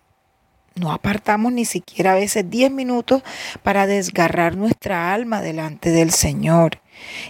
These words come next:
Y sin embargo, con esto no quiero decir de que es la única forma de que Dios puede contestar, pero habla mucho de nuestro interés personal por la respuesta que tanto anhelamos.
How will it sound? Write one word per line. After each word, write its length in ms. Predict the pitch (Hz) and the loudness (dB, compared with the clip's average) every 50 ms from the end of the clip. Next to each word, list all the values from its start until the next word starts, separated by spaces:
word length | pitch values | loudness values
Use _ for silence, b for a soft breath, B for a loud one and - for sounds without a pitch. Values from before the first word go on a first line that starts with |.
| B - | B -4
Y 80 | 185 | -2
sin 200 | 175 190 185 180 | 0 2 2 2
embargo, 460 | 175 170 160 170 170 175 180 196 214 | 2 2 2 2 2 2 4 2 2
con 180 | - - 208 196 | 2 2 2 2
esto 360 | 190 196 - - 220 220 - B B B B B B B | 4 2 2 2 2 0 0 B B B B B B B
no 220 | - 190 190 185 | 0 2 2 2
quiero 240 | 180 - 214 196 214 | 4 4 4 4 4
decir 380 | 220 220 226 214 - 214 196 - | 4 4 2 0 0 0 -2 2
de 140 | - 208 202 | 0 -2 -2
que 340 | - - 196 175 151 - _ B B B B B _ | 0 0 0 0 0 -4 _ B B B B B _
es 140 | - 196 208 | 0 0 4
la 140 | 226 208 | 4 4
única 440 | 214 220 226 240 220 - 254 240 226 | 4 4 2 0 0 0 0 0 0
forma 600 | - - - - 180 185 190 202 220 226 233 220 190 | -4 -8 -4 2 4 6 6 6 4 2 0 0 0
de 140 | 175 170 | 0 -2
que 200 | - - 180 175 | 0 2 2 4
Dios 180 | 165 165 175 - - | 4 4 2 2 0
puede 280 | - 170 170 175 180 | -4 -6 -6 -6 -6
contestar, 800 | - - 196 196 185 - 180 170 - - - 160 151 - 185 - B B B B B B B B B _ | -2 -2 -2 -2 -2 2 2 2 2 2 -8 -10 -10 -10 -10 -12 B B B B B B B B B _
pero 300 | - 185 180 175 170 160 | 2 4 6 6 6 6
habla 280 | 165 165 175 190 185 | 4 4 2 2 0
mucho 580 | 196 202 202 202 202 202 - - 185 156 - - B B B B B _ - | 0 -2 -2 -2 -2 -2 -2 -4 -4 -4 -6 -8 B B B B B _ 2
de 100 | 180 190 | 2 4
nuestro 440 | 196 196 190 185 - - - 190 | 6 6 6 4 2 2 -4 -4
interés 680 | 180 180 170 - - 170 156 165 170 180 202 196 - - | -2 -2 -4 -2 0 0 2 4 4 4 4 2 0 -2
personal 960 | - _ - 196 185 196 - - 160 147 156 160 180 185 190 202 196 165 - - b b b b b b b | -4 _ -4 -2 -2 -2 -2 -2 -2 -2 -2 0 2 2 4 2 2 0 -4 -8 b b b b b b b
por 180 | _ - 165 160 | _ -2 2 2
la 140 | 170 165 165 | 4 2 2
respuesta 880 | - - 160 156 - - - _ _ - 202 208 208 - - - 170 | 2 0 0 0 0 -2 -6 _ _ 0 0 0 0 -2 -6 -8 -10
que 140 | - - 175 | -8 -8 -8
tanto 360 | - - 156 156 151 135 160 | -2 -2 -2 -2 0 2 0
anhelamos. 840 | 165 160 156 147 143 139 143 143 143 147 156 165 - - - - | 2 2 2 0 0 0 -2 -2 -4 -6 -8 -10 -10 -14 -16 -16